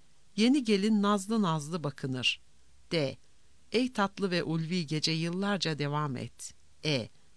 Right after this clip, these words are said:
Havada yaprağa döndürdü rüzgar beni. Yirmi bir. Bir.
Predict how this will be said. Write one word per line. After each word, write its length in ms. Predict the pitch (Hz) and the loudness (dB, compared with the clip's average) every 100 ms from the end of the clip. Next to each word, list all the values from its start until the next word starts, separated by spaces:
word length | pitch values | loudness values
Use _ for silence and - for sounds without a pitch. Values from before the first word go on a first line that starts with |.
| - - | -20 -14
Havada 400 | - 214 254 269 | -4 0 2 2
yaprağa 520 | 240 202 - 214 214 | 2 0 -2 0 0
döndürdü 540 | 156 139 135 131 127 131 | 0 -2 -2 -4 -4 -6
rüzgar 460 | 127 - 127 127 | -6 -6 -6 -6
beni. 320 | 127 123 113 120 - - - - - | -6 -6 -6 -10 -16 -20 -20 -20 -14
Yirmi 420 | - 226 214 208 160 | -2 0 4 2 2
bir. 340 | 135 - - - - - - - | -2 -4 -10 -16 -20 -20 -10 -2
Bir. 360 | 190 127 - | -2 -2 -8